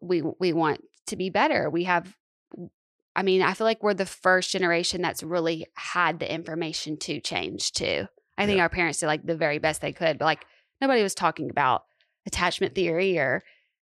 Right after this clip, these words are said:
Speaker 1: it's sharing your emotions. So we're wanting to be better. And so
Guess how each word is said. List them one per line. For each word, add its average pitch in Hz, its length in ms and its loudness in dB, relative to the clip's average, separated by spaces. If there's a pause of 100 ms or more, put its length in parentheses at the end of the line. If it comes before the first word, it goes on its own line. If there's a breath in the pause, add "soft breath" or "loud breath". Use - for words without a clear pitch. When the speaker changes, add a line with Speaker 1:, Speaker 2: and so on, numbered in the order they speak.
(120)
Speaker 1:
it's - 180 2
sharing 196 400 4
your 180 160 2
emotions. 180 800 0
So 180 360 4 (640 soft breath)
we're 220 200 4
wanting 190 320 2
to 180 60 -14
be 165 100 -2
better. 226 420 4
And 190 240 -4
so 180 480 2